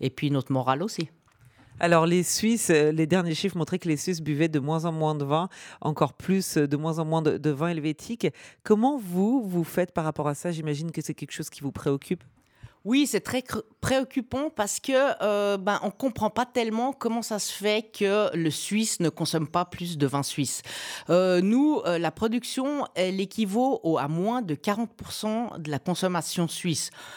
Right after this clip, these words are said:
Speaker 1: Donc, il y a pas de raison qu'on ait des stocks pleins et il y a pas de raison que les Suisses ne boivent pas suisse, vu que chaque région fait son maximum pour que ça soit vraiment des produits de haute qualité, et puis ce qui est le cas. Donc, euh, voilà, faut pas seulement parler vert, faut agir,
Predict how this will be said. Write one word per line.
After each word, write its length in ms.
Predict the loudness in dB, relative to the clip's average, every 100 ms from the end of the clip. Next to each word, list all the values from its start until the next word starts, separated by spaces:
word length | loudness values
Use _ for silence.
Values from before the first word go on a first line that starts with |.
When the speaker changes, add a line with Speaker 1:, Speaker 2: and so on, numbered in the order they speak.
| -12 -4
Speaker 1:
Donc, 240 | -4 -2
il 60 | -2
y 60 |
a 40 | 0
pas 200 | 0 0
de 80 |
raison 520 | 0 2 2 0 -2 -2
qu'on 220 | 0 0
ait 140 | 2
des 200 | 0 -2
stocks 480 | -2 0 0 0 -2 -2
pleins 420 | 0 2 0 0
et 100 | -2
il 80 | 0
y 80 | -2
a 60 |
pas 180 | -2 -2
de 60 | 0
raison 280 | -2 -2 -2
que 120 | 0
les 100 | -2
Suisses 320 | -2 -4 0
ne 100 | 0
boivent 300 | 0 -2 0
pas 120 | -2
suisse, 380 | 0 0 0 -2
vu 120 | -6
que 180 | 0 0
chaque 300 | 2 -2 0
région 400 | 0 0 -2 -2 -6 -14 -14
fait 220 | -6 0 0
son 240 | 0 0
maximum 800 | 2 2 2 0 0 2 0 -2
pour 160 | -6 -4
que 80 |
ça 80 | -4
soit 220 | -2 -4
vraiment 200 | -2 -2
des 140 | -2 -4
produits 340 | -2 -2 2
de 100 | 0 4
haute 200 | 2 2
qualité, 640 | 0 0 -2 -2 0 0 -2 -16 -16 -10
et 80 | -8
puis 180 | -6 -2
ce 160 | -2 4
qui 100 | 4
est 60 |
le 80 | 4
cas. 340 | 0 -2 -2 -6 -18 -20 -8
Donc, 320 | -2 -2 0
euh, 80 | -2
voilà, 260 | 2 2 2
faut 140 | 0
pas 160 | 0 -2
seulement 400 | -2 -4 -2 -4
parler 380 | -2 0 0 2
vert, 280 | 2 0
faut 280 | -4 -4 2
agir, 720 | 2 2 0 0 0 0 0